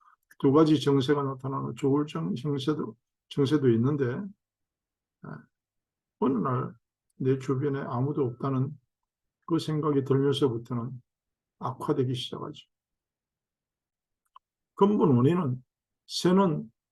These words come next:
공중을 날아다니면서 날갯짓을 하고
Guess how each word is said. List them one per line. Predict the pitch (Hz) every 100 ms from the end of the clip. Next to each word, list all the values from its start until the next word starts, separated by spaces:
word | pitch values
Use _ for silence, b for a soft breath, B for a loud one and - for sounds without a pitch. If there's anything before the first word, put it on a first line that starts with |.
| _ -
공중을 | 143 151 180 175
날아다니면서 | 180 190 180 156 135 127 - 151 170 180
날갯짓을 | 139 135 135 151 123 - - 127
하고 | 135 131 139 -